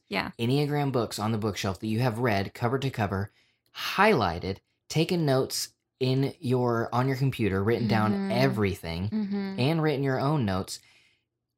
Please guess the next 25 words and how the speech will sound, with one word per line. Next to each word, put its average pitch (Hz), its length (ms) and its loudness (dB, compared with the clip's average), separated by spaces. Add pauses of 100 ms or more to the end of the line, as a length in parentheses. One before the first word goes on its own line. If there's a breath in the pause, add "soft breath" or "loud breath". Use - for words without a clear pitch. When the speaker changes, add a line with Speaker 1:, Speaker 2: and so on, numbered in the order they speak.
(120)
Speaker 2:
There 139 460 0 (180)
are 120 160 2
very, 123 680 2 (100)
very 110 520 0
few 139 280 0
people 92 520 -4 (120)
in 110 160 0
this 107 200 0
world 87 360 -4 (280)
who 120 140 2
have 104 300 0
read 98 340 0
every 107 260 0
single 110 300 0
one 101 140 0
of 95 40 0
those 95 160 -2
books, 87 280 -8
has 104 140 -2
taken 120 280 -2
the 120 60 0
time 101 360 0
to 87 140 -6
actually 104 440 -4
study 110 600 -2